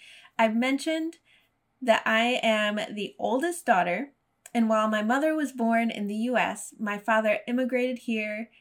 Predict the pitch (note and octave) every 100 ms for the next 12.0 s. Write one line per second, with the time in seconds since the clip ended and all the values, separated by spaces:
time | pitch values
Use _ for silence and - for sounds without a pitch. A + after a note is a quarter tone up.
0 | - A#3+ A3 A3 G3+ F3+ F#3 - - -
1 | G#3+ A3 A3+ - - - G3+ - - _
2 | _ _ - - _ A3 G#3+ A3 B3+ C#4+
3 | C#4 D4+ B3+ G#3 G#3+ G#3+ G#3+ A3 G#3 G#3
4 | G3+ G#3 F#3+ A3+ A3+ A#3+ A#3 - G#3 G3+
5 | A3+ B3 A#3+ - - A#3 A3+ - E3+ -
6 | - - - - _ _ _ - _ A3
7 | A3 C#4 C#4 D4 C#4 C#4 C#4 C#4 B3+ -
8 | B3 B3+ C4 B3 B3 B3 A3+ G3+ G#3 G#3
9 | F#3 F3 G3+ F#3+ G#3 B3 C4+ B3+ A3+ A#3
10 | - G#3+ G#3 A3+ G#3+ A#3 G#3+ G3+ G#3 G#3+
11 | - G#3 G#3 G3 G3 F#3+ F3+ F3+ -